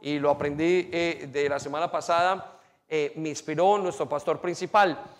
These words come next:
y decía, "Estoy orando por los hijos que van a entrar a estudiar ahora a los colegios". Queremos orar porque, les cuento una cosa,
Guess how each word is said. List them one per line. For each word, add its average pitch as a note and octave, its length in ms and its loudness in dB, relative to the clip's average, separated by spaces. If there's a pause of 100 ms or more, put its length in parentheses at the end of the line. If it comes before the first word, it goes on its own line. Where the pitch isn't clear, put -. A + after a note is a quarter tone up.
(120)
y D3+ 80 -6
decía, G3 480 2
"Estoy G3 360 0
orando A3 640 4
por F3 180 2
los D#3+ 300 -2
hijos A3 480 -2 (400)
que E3 120 0
van E3+ 160 4
a F3+ 40 4
entrar F3 300 4
a - 20 4
estudiar D#3+ 380 2
ahora E3+ 260 6
a E3 40 2
los D#3 160 -2
colegios". D#3+ 520 -2 (260)
Queremos F3+ 380 0
orar G3 280 2
porque, D3+ 400 -4 (100)
les C3+ 240 -12
cuento E3 240 -2
una F#3+ 120 0
cosa, F#3+ 320 0